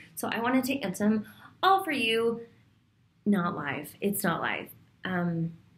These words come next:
like, in person-ish. So we're doing that today. I have all these questions saved and ready to go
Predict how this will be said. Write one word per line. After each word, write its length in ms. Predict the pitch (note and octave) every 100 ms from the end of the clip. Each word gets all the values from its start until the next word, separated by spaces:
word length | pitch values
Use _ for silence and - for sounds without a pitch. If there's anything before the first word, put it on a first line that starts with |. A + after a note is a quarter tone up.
| _ _ _ _
like, 200 | G#3+ G#3
in 300 | - A#3 A#3+
person-ish. 960 | B3 A3+ A3 E3+ - E3 - - - - - - - - _ _ - - - - - - - -
So 480 | - - B3+ A3 F#3+
we're 140 | F#3+ F#3
doing 160 | F#3
that 180 | G3 G3+
today. 560 | A#3 G3 F3+ F3+ F3+ - -
I 60 | G3
have 140 | F3+
all 160 | D#3+ E3+
these 180 | G3+
questions 520 | - F3+ F3+ F#3+ F3+ -
saved 320 | C4+ E3 D3+
and 160 | F#3
ready 180 | F3+ F3+
to 60 | F#3
go 540 | F#3 F#3 F3 E3+ E3+